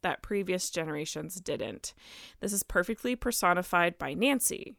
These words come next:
She is the child of divorce with two parents that can barely look at each other anymore. Gen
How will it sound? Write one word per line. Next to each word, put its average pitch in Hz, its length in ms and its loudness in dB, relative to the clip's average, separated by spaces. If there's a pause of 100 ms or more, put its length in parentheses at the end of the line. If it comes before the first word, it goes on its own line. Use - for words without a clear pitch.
She 196 320 0
is 175 200 2
the 175 180 -4
child 202 580 -2
of 233 120 -6
divorce 214 520 2
with - 220 -4
two 214 180 -2
parents 170 440 0
that - 120 -4
can 143 140 -6
barely 185 400 0
look 220 340 0
at 170 100 -2
each - 200 -6
other 135 220 -4
anymore. - 500 -8 (480)
Gen 226 280 4